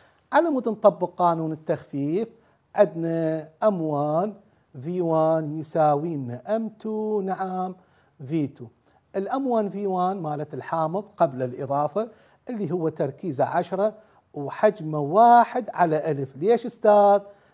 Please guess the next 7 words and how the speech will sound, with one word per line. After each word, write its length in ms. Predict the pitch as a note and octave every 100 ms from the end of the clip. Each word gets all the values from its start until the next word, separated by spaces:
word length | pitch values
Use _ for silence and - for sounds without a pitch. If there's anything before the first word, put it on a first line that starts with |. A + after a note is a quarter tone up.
| -
لأن 260 | C#3+ D3
عندك 440 | B2 F3 D3+ C3+ C#3+
لتر 300 | G3 B3 A#3+
بملي 320 | G#3+ A3 G#3+
لتر 300 | G#3 G#3 G3
ما 120 | E3+
يصير، 600 | G3 - F#3 F3+ F3+ F3